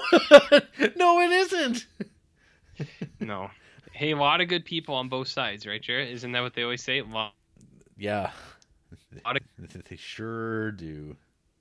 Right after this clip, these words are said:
Speaker 2: As they flay their, or fly their hate
Speaker 1: Mm-hmm.
Speaker 2: flags up in the air, you know?
Speaker 1: How, how is any of this relevant,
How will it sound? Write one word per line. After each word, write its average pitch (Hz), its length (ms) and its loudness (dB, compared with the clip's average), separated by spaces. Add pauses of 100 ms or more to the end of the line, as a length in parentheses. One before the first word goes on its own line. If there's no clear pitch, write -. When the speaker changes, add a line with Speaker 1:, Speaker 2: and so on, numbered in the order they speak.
(140)
Speaker 2:
As 120 140 -10
they 123 140 -6
flay 117 300 -6
their, 113 280 -6 (140)
or 131 160 -2
fly 113 420 -4
their 117 200 -10
hate 120 360 -10
Speaker 1:
Mm-hmm. 76 180 -18
Speaker 2:
flags 117 600 -10
up 127 160 -12
in 120 100 -8
the 113 140 -2
air, 113 220 -2
you 117 160 -8
know? 120 160 -10 (680)
Speaker 1:
How, 147 300 2
how 170 540 0 (120)
is 107 300 -8
any 120 220 -4
of 117 100 -4
this 110 180 -8
relevant, 92 640 -8